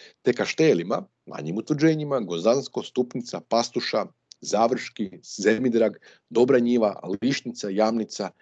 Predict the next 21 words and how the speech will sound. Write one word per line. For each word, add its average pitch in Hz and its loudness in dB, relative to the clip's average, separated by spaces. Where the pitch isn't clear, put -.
i 85 -12
Podmilanski, 107 2
što - 4
se 180 -4
spominju 180 2
u 120 2
ispravi 151 0
iz 107 -6
tisuću 135 -8
četiristo 127 0
osamdeset 101 -4
osme 107 0
godine 143 4
o - 0
podjelu 139 6
posjeda 120 0
Zrin 107 0
između 98 -8
knezova 113 -2
Petra - 2
drugog 107 0